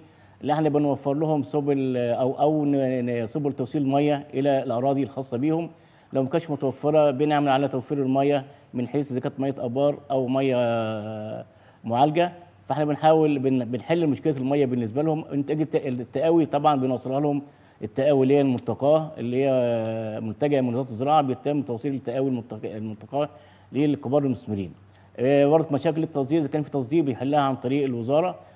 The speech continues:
واحنا الحمد لله الوزارة صدرت أكتر من، آه، خمسة مليون طن هذا العام بحوالي أكتر من تلاتة وتلاتين، تلاتة وعشرين مليار جنيه لمعظم دول العالم، من ضمنها الدول اللي هو السوق العربي والسوق الأوروبي والسوق اللي موجود في أمريكا اللاتينية.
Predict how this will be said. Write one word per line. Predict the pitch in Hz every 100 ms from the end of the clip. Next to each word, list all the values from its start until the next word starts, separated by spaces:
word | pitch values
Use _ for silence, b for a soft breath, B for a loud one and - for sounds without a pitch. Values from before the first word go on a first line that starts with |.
| B
واحنا | - 151
الحمد | 143 160 156
لله | 139 143 147
الوزارة | 143 127 117 147 143 131 113
صدرت | - 107 147 -
أكتر | 147 143 131
من، | 120 113
آه، | 104 107 110 107
خمسة | 104 143 143 131
مليون | 123 139 139
طن | 139 135 123
هذا | 113 120 123
العام | 123 151 156 B B B B
بحوالي | 110 135 143 143
أكتر | 143 -
من | 127 120
تلاتة | 135 131
وتلاتين، | 120 120 117
تلاتة | - 135
وعشرين | 127 - 135
مليار | 123 131
جنيه | 127 117 143
لمعظم | 135 117 127 135 117
دول | 120 131
العالم، | 123 139 175 170 - B B 127
من | 135
ضمنها | 143 151
الدول | 135 143 139 131 120 113 98
اللي | 104 110 123
هو | 139
السوق | 139 143
العربي | 127 143 147 147
والسوق | 120 139 139
الأوروبي | 127 113 113 120 156 156 175 - B B
والسوق | 120 113 151 151
اللي | 131
موجود | 120 147 -
في | 139 127
أمريكا | 123 139 113
اللاتينية. | 107 107 92